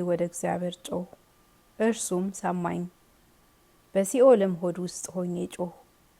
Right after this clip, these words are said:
ቃሌንም አዳመጥህ። ወደ ጥልቁ ወደ ባሕሩ ውስጥ ጣልኸኝ፣ ፈሳሾችም በዙሪያዬ ነበሩ። ማዕበልህና ሞገድህ ሁሉ በላይ አለፉ።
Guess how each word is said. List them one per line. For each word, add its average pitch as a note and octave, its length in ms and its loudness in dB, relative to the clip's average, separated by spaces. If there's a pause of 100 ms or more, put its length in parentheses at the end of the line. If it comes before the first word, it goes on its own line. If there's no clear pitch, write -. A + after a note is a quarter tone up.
(200)
ቃሌንም F#3 520 0 (260)
አዳመጥህ። E3+ 640 -4 (1400)
ወደ G#3 180 4 (120)
ጥልቁ A#3 280 4 (100)
ወደ F3+ 260 2
ባሕሩ F#3 440 -4
ውስጥ - 320 -8 (360)
ጣልኸኝ፣ F3+ 520 -2 (880)
ፈሳሾችም F#3+ 720 -4 (200)
በዙሪያዬ F3+ 640 0
ነበሩ። F3 400 -2 (1040)
ማዕበልህና F#3+ 840 4 (200)
ሞገድህ F3+ 500 0
ሁሉ E3+ 300 -6
በላይ F3 380 -2
አለፉ። E3+ 380 -4